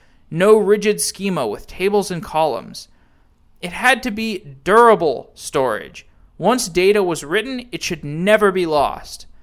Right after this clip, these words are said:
It had to be capable of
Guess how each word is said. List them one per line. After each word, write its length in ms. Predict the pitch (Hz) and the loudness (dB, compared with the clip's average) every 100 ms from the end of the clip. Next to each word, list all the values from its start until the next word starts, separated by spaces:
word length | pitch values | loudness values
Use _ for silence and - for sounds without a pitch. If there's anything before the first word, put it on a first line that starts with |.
| - - - - - - | -20 -20 -20 -20 -20 -4
It 140 | 185 | -2
had 320 | 196 247 254 | 0 0 0
to 80 | 254 | -4
be 380 | 208 226 220 208 - - | -6 -4 -6 -8 -18 -16
capable 640 | - 262 262 226 139 107 | -8 -6 -4 -4 -4 -6
of 140 | 90 | -6